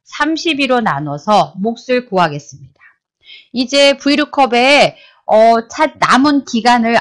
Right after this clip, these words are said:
아주 어렵게 두 개의 함수를 사용해서 구해놨습니다. 쉼표하시고요.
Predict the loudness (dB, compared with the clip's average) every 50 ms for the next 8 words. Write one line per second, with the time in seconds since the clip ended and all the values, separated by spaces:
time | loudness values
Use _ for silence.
0 | -4 -6 -8 -6 -6 -4 -4 -2 -2 0 0 0 0 -2 -4 -6 -10 -10 -10 -10
1 | -12 -12 -8 -4 -2 -2 -2 -2 -2 -4 -4 -6 -6 -4 -4 -4 -2 -2 -2 -4
2 | -4 -8 -12 -12 -8 -8 -6 -4 -4 -6 -6 -8 -10 -12 -10 -8 -8 -10 -12 -16
3 | -20 -20 _ _ _ _ _ _ _ _ _ _ _ _ _ _ _ -16 -16 _
4 | _ -14 -10 -10 -6 -4 0 0 0 -2 -2 -8 -10 -8 -6 -2 0 2 2 2
5 | 2 0